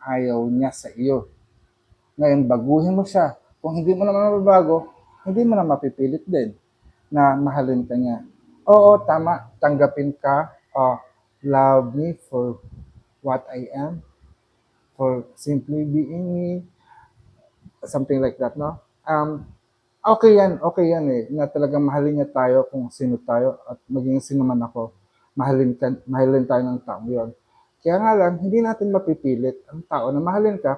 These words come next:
kung ayaw niya sa'yo. So, alamin mo kung ano yung gusto niya,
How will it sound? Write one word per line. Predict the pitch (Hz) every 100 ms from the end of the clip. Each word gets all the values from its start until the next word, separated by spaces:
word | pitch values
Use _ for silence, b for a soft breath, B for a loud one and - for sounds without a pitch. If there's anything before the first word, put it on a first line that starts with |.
| -
kung | 214 -
ayaw | 165 180 185
niya | 170 -
sa'yo. | 120 127 113 - _ _ _ _ _ _ _ _ _ _ _ - _
So, | _ 156 143 -
alamin | - 240 254 185
mo | 185 180 -
kung | -
ano | 156
yung | 190 185
gusto | 170 -
niya, | 131 123 123